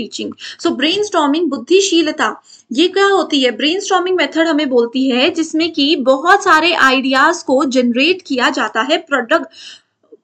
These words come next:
प्रोड्यूस किया जाता है। ब्रेनस्टॉर्मिंग में स्टूडेंट्स के ग्रुप होते हैं, उनको एक टॉपिक दिया जाता है और जो भी उनको उस चीज का नॉलेज है या नहीं है, वो उसके बारे में डिस्कस करते हैं। तो हर एक स्टूडेंट जिनको नॉलेज नहीं होता,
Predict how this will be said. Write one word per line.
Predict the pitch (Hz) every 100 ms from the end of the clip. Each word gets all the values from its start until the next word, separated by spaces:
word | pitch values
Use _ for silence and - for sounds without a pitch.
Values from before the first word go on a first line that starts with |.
| _
प्रोड्यूस | 302 330 277 392 427
किया | 381 302 262
जाता | 247 220 220
है। | 254 220
ब्रेनस्टॉर्मिंग | 233 311 381 370 339 359 359
में | 415
स्टूडेंट्स | 415 285 294 302
के | 311
ग्रुप | 240 302 320
होते | 311 311
हैं, | 330
उनको | 381 285
एक | 294 285
टॉपिक | 220 226 254
दिया | 285 277
जाता | 277 233 277
है |
और | 359
जो | 269
भी | 262 311
उनको | 320 302 370 403 403 - - - -
उस | 320
चीज | 349 349
का | 349
नॉलेज | 302 277 302 302
है | 277 349 392
या | 349
नहीं | 285 311 349
है, | 339
वो | 415 330
उसके | 320 302
बारे | 294 277
में | 285 285
डिस्कस | 254 - 320
करते | 311 294 302
हैं। | 302 370
तो | 392
हर | 277 320
एक | 370
स्टूडेंट | - 302 285 285
जिनको | 285 277
नॉलेज | 269 247 262 262
नहीं | 240 330
होता, | 370 220 220 277